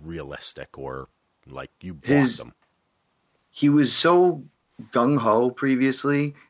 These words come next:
Speaker 2: and now he's so timid and
Speaker 1: Mm.
Speaker 2: and shy when he, when he tries to approach anybody or share his feelings. And he, he, I can understand he's trying to be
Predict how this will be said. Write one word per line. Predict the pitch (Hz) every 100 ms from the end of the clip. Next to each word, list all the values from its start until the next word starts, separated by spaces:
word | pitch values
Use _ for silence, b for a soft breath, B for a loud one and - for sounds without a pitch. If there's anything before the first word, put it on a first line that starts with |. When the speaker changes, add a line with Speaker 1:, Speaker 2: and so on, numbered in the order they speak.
| -
Speaker 2:
and | 107
now | 110 123
he's | 131 135 123
so | - 123 117 110
timid | - 120 113 120 120 117
and | - 101 82 80 90
Speaker 1:
Mm. | 123 127 90 67 -
Speaker 2:
and | 82 78
shy | - - 117 113 117 117
when | 120
he, | 113 98 - -
when | 110
he | 110
tries | - 117 107
to | 101
approach | 95 - 123 117 -
anybody | 117 117 117 110 110 113 110
or | 92 95
share | - 120 117
his | 113
feelings. | - 123 117 117 117 117 - B B _
And | 113 113 110 -
he, | 107 -
he, | 113 110
I | 113
can | 131
understand | 127 139 135 160 143
he's | 123
trying | 113 117 117 117
to | 117
be | 117 117 113